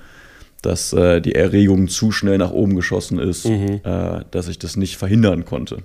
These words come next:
Speaker 2: Mhm.
Speaker 1: äh, und dementsprechend auch nicht selber den Sex so steuern konnte, wie ich ihn gerne gehabt hätte.
Speaker 2: Okay. Verstanden, also Erregung ging schnell in die Höhe und dann war's so, okay, also ich kann jetzt hier entweder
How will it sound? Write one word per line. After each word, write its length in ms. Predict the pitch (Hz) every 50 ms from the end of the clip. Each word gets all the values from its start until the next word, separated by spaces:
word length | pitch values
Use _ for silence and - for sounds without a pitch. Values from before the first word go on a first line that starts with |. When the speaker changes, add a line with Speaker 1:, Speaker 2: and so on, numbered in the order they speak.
| - -
Speaker 2:
Mhm. 380 | 117 117 113 113 110 101 95 90
Speaker 1:
äh, 160 | 87 87 85
und 220 | 92 85 90 87
dementsprechend 640 | 87 87 92 92 90 - - 92 92 87 87 - -
auch 80 | 95 -
nicht 180 | 95 92 85
selber 480 | 87 98 95 98 92 98 95 92 90 - - - - - - - - _ - - -
den 100 | 95 95
Sex 380 | 85 - - 95 - - -
so 160 | - 98 101 95
steuern 400 | - - 104 98 98 101 95 90
konnte, 320 | - 95 90 82 87 82
wie 120 | 90 92
ich 140 | 90 87 -
ihn 220 | 92 90 90 90 82
gerne 280 | 90 90 90 90 90
gehabt 360 | 80 - - - - - -
hätte. 240 | - - - - - - - -
Speaker 2:
Okay. 420 | - 98 98 95 - - 92 90 92 - - - - _ _ _ _ _ _ - - _ _ _ _ _ _ _
Verstanden, 460 | - - 120 - 123 110 107 113 117 117
also 220 | 110 107 104 104
Erregung 640 | 101 101 101 95 113 113 110 107 107 107 104 95 -
ging 180 | - 107 107
schnell 240 | 98 - 123 113 110
in 100 | 107 107
die 120 | 101 101 98
Höhe 260 | 107 107 107 104 104
und 80 | 98
dann 160 | 98 95 92 92
war's 220 | 95 95 92 -
so, 160 | 98 98 90
okay, 260 | 87 80 - 101 92
also 140 | 92 82 78
ich 80 | - -
kann 100 | 107 90
jetzt 160 | 95 85 -
hier 120 | - 92
entweder 500 | 82 85 - 98 98 90 90 90 87 85